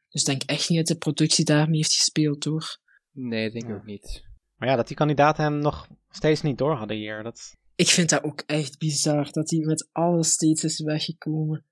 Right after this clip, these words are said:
Speaker 1: Dat is echt straf, dat is echt heel straf. En dat zegt heel veel over zijn spel buiten de opdrachten om.
Speaker 3: Ja.
Speaker 1: Dat is wel echt, dat maakt hem wel echt tot een goede mol, vind ik.
Speaker 3: Ja,
Speaker 2: Ja.
Speaker 3: klopt. Maar ja,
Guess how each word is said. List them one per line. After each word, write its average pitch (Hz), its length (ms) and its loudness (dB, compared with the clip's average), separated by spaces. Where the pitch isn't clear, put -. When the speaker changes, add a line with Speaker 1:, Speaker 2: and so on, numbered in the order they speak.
Speaker 1:
Dat 156 120 0
is - 140 0
echt 160 320 2
straf, 147 440 0
dat 151 100 -2
is - 120 -6
echt 151 320 -2
heel 135 420 0
straf. - 520 -2
En 156 100 -4
dat 156 100 2
zegt 160 220 0
heel 170 220 4
veel 165 200 4
over 160 220 0
zijn 156 160 0
spel 151 360 0
buiten 151 340 2
de 143 120 -2
opdrachten - 600 -2
om. 151 240 -2
Speaker 3:
Ja. 120 260 -6
Speaker 1:
Dat 147 140 -2
is - 100 2
wel 147 120 2
echt, 143 220 0
dat 147 100 0
maakt 147 260 2
hem 151 140 4
wel 147 200 4
echt 151 240 -2
tot 156 160 -2
een 156 120 2
goede 156 220 4
mol, 151 280 0
vind 151 240 -2
ik. - 300 -8
Speaker 3:
Ja, 113 260 -2
Speaker 2:
Ja. 113 180 -6
Speaker 3:
klopt. 131 200 -16
Maar 117 140 0
ja, 127 140 4